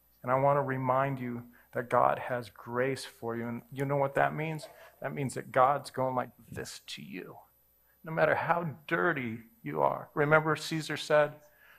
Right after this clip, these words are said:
that the story is creation. God is the God of creation. And two, God is still the God of the fallen.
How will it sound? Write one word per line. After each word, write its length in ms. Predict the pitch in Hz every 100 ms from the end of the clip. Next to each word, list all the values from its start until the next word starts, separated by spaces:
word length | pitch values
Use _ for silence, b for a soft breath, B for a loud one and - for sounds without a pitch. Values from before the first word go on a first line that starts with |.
| _
that 140 | 143
the 80 | -
story 800 | 139 - - 156 151 160 160 160
is 220 | 139 131 - B B
creation. 680 | - - 143 143 151 - 131
God 320 | 123 143 170
is 160 | 147 -
the 80 | 117
God 380 | - 127 143
of 160 | 147 -
creation. 720 | - 135 135 143 139 120 107 - _ _ _ _ b b b b
And 180 | 147 139
two, 520 | - - 160 156 143 147
God 400 | 143 160 185 190 -
is 200 | 151 160
still 600 | - - - 170 175 202
the 140 | 151 147
God 500 | 151 143 143 165 185
of 200 | - -
the 100 | 127
fallen. 760 | - - - 147 143 80 131